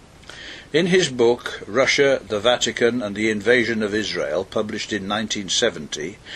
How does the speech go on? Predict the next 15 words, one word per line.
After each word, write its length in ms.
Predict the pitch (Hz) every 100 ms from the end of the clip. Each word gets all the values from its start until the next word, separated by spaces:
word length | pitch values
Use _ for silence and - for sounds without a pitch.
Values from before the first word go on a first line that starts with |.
| - - -
Graham 420 | 120 170 185 165
Pierce 540 | - 123 80 90 - -
saw 360 | - 123 120
the 320 | 110 113 113 110
involvement 720 | 110 113 156 135 98 95 104
of 200 | 95 90
the 160 | 101 98
Catholic 500 | - 139 - 151 -
Church 540 | - 110 107 - - - - - -
in 180 | 107 113
Russia's 400 | 139 - 143 -
takeover 720 | - 123 107 98 95 92 101
of 180 | 95
Western 460 | 95 101 - 113 101
Europe. 500 | 98 90 73 -